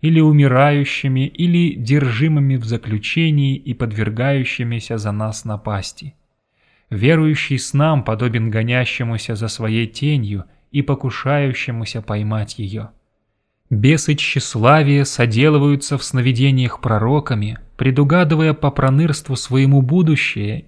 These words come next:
и его предвозвещая нам, чтобы мы по исполнении видений пришли в недоумение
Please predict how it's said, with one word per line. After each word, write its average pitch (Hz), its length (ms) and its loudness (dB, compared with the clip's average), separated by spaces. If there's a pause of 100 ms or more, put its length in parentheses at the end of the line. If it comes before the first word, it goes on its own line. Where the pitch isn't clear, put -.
и 123 80 0
его 135 300 4
предвозвещая 123 1000 -2
нам, 104 280 -2 (180)
чтобы 147 340 2
мы 175 240 6
по 151 240 0
исполнении 151 680 2
видений 147 500 2
пришли 143 480 0
в 127 80 2
недоумение 135 960 2